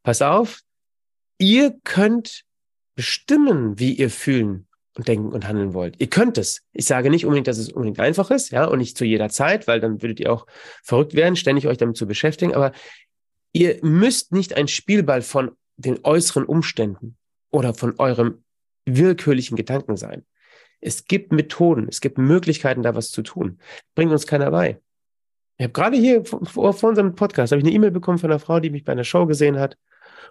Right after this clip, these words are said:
die mein Buch gelesen hat. Und die sagt, ja, bei dem, äh, bei dem Kapitel über absolutistisches Denken, also es gibt ja so ganz starke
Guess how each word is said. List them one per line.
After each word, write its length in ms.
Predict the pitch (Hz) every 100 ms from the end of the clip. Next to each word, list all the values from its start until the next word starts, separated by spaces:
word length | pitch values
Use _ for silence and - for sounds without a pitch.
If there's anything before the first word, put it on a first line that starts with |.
| -
die 40 | -
mein 160 | 117
Buch 140 | 147 151
gelesen 380 | 127 131 127
hat. 220 | 123 135 _ _ _ _ _ _
Und 240 | - 127 123
die 60 |
sagt, 200 | 117 123
ja, 140 | 131 127
bei 140 | 131
dem, 260 | 123 120 -
äh, 280 | 120 113 107
bei 100 | 107
dem 400 | 107 104 107 107 _
Kapitel 340 | - 127 135 120
über 220 | 113 -
absolutistisches 880 | 131 - 123 120 139 - 120 120 -
Denken, 480 | 120 123 117 98 - _ -
also 340 | 110 98 101 101
es 160 | 98
gibt 100 | -
ja 60 | 107
so 260 | 107 101 101 _ _
ganz 200 | - 120
starke 600 | 120 - 123 120 120 117